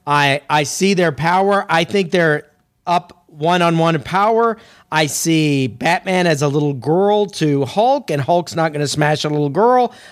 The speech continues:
I see Batman looking at the Hulk going, "This guy's misunderstood. He's not a bad guy. I can't just out and out kill him." But I'm just saying, that's where I'm at right now. They're powerful good guys.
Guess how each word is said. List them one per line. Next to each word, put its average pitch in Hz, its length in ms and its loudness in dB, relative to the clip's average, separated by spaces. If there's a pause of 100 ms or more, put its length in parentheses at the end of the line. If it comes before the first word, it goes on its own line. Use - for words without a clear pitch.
(100)
I 160 180 2
see 151 560 2 (300)
Batman 185 680 0
looking 185 360 0
at 175 80 -2
the 170 100 0
Hulk 220 380 -2
going, 170 400 2 (220)
"This 214 240 -2
guy's 185 280 0
misunderstood. 165 800 0
He's 170 240 0
not 196 200 2
a 175 60 2
bad 147 340 0
guy. 240 340 2
I 185 140 0
can't 196 280 -2
just 160 160 -4
out 185 140 2
and 165 100 -4
out 156 180 0
kill 302 220 0
him." 349 160 0 (300)
But 262 120 2
I'm 277 120 -2
just 254 200 0
saying, 233 300 0
that's 262 240 -2
where 294 120 2
I'm 240 140 2
at 277 220 0
right 202 180 0
now. 196 300 2
They're 190 240 0
powerful 294 680 0
good 330 380 -2
guys. 117 640 -2